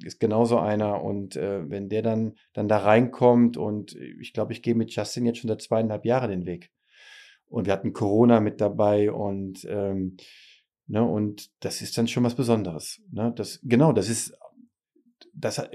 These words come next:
also klar, der D-F-B-Pokal-Sieg ist super, ne? Aber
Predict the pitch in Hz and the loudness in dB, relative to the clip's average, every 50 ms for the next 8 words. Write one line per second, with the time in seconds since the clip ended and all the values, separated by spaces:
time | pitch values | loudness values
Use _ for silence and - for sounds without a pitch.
0 | 85 - - 123 104 117 - 147 143 135 - - - - 120 120 110 110 131 127 | -10 -6 -4 -4 -4 4 6 6 6 6 4 0 -4 -2 0 0 2 4 4 2
1 | 127 - - 147 151 170 175 175 - 156 147 147 - 139 139 139 139 220 226 - | 2 2 4 6 8 8 8 6 2 -2 -4 -2 0 2 4 4 4 2 0 -2
2 | 135 135 - - 117 113 - - 117 110 110 - 92 87 - - _ _ 104 120 | -4 -4 -4 -4 -6 -6 -2 -2 -2 -2 -2 -2 -6 -6 -8 -10 _ _ 2 4
3 | 156 170 175 170 - - - - - - - _ _ _ _ _ 107 107 113 107 | 4 4 2 0 -8 -16 -18 -18 -20 -20 -20 _ _ _ _ _ -2 0 0 0
4 | 107 | 0